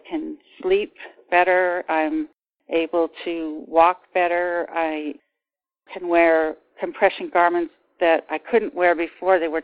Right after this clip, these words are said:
too painful. And also,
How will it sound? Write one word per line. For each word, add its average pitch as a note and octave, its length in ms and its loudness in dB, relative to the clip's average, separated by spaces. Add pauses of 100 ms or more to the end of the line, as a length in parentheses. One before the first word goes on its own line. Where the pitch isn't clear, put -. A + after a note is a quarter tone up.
(140)
too G3+ 80 -8 (140)
painful. E3+ 560 -6 (1200)
And G3+ 80 0
also, F3+ 760 2